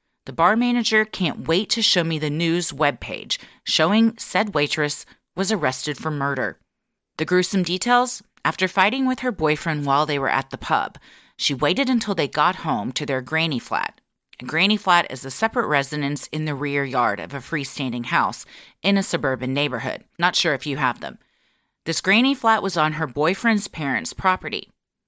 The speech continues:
She then turned off the water supply to the property and waited for her boyfriend to go to sleep. She then set him on fire.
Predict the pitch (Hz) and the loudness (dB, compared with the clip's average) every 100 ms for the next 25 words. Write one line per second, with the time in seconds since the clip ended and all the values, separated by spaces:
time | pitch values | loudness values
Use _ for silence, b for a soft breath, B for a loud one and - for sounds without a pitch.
0 | _ _ _ - - - 175 185 170 - | _ _ _ -12 -2 0 2 2 0 2
1 | 208 262 254 - 202 165 170 175 165 - | 4 4 2 2 0 4 4 4 -2 -4
2 | - 117 101 - 196 214 208 117 92 113 | -2 0 0 0 0 0 0 -2 -2 -6
3 | 87 - B B B 127 131 165 226 - | -12 -16 B B B -4 -2 0 0 0
4 | 226 247 208 139 127 - 135 139 135 123 | -2 -2 -2 -2 -2 -4 -6 -4 -6 -6
5 | - - 143 - - _ b b b b | -6 -6 -8 -10 -20 _ b b b b
6 | b b - 139 165 214 - - 175 - | b b -6 -2 2 2 0 -2 -2 0
7 | 220 220 220 - 180 170 156 131 107 57 | 2 2 0 -2 -2 0 2 2 0 -8